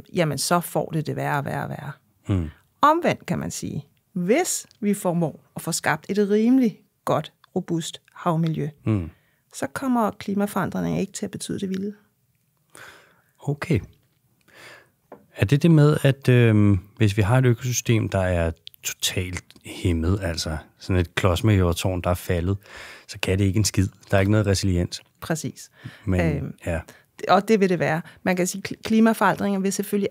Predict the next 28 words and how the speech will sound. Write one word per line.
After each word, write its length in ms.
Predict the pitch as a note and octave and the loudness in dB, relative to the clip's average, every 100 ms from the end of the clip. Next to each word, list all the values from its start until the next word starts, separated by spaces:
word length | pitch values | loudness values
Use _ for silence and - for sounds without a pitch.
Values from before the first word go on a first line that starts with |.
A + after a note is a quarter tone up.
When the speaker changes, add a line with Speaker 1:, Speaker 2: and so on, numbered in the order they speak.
| - | 0
Speaker 1:
altid 380 | G#3 G3+ - A3+ | 0 0 -4 -6
have 200 | - F#3+ | -4 -2
en 100 | G3+ | -2
betydning 600 | G3+ - G#3+ G3+ G#3 G#3 | -2 -4 -2 0 2 0
i 60 | G3+ | 0
forhold 320 | F#3 F#3+ F#3 | -2 -4 -4
til, 120 | F#3+ | -4
hvad 120 | F3+ | -4
er 80 | F3 | -2
det 100 | G3 | -4
for 120 | - | -4
nogle 160 | G3 - _ - | -4 -6 _ -4
arter, 340 | F#3+ - F3+ | -2 -2 -4
der 100 | C#3 | -6
kan 180 | - B2+ | -8 -6
være 200 | C3 C#3 A#2+ | -6 -8 -10
her. 80 | - _ G#2+ | -14 _ 4
Speaker 2:
Hmm. 280 | G#2 F2 D#2+ - _ | 4 4 0 -8 _
Speaker 1:
Øh, 180 | F#3 F3 | -2 0
så 120 | E3+ | 0
vi 100 | F#3+ | 0
vil 160 | F3+ F#3 | 0 0
se 300 | - A#3+ - | 2 0 2
en, 280 | A3+ A3 G3+ - | 2 2 2 -2
en 180 | F#3+ F#3 - - | 0 0 -4 -2
anden 340 | F#3 F#3 G3+ - - | 2 4 2 0 -4
artssammensætning. 1000 | F#3 - - D#3+ G3+ - G3 - - C#3+ - _ | -4 -2 -4 -4 -4 -4 -6 -6 -6 -8 -12 _
Speaker 2:
Ja. 60 | - | -6